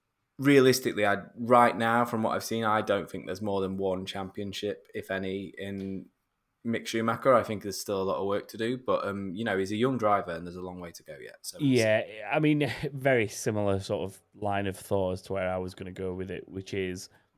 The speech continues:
Speaker 2: if, I, I sort of feel like now, if he was given a, a car capable of challenging at the front,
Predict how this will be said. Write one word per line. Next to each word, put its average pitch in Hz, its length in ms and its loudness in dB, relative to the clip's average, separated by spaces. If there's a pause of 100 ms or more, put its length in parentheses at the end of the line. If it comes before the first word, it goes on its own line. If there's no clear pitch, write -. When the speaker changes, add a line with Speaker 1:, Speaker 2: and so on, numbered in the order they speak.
(480)
Speaker 2:
if, - 500 -4 (240)
I, 123 340 2
I 117 40 4
sort 120 300 2
of - 40 -14
feel 113 260 2
like 104 280 2
now, 104 560 0
if 98 200 -4
he 107 140 -4
was 104 200 -2
given 104 340 0
a, 98 260 2 (920)
a 101 140 -4 (260)
car 107 400 2
capable 101 440 -2
of 95 80 -6
challenging 101 420 0
at 101 100 -4
the 92 80 -6
front, 95 600 0